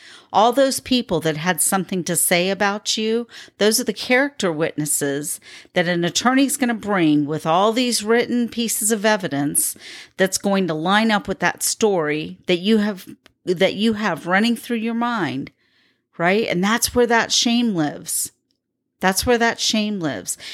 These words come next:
And, and then you begin to believe it to the point that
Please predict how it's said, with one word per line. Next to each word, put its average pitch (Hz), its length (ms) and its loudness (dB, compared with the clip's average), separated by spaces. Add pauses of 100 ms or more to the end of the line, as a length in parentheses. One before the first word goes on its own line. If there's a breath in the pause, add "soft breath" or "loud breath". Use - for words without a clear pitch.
(120 loud breath)
And, 190 320 0
and 190 100 4
then 202 220 4
you 247 280 2
begin 214 440 2
to 180 80 -4
believe 202 460 0
it 190 140 -2
to - 120 -6
the 170 80 -4
point 160 500 0
that 143 480 -2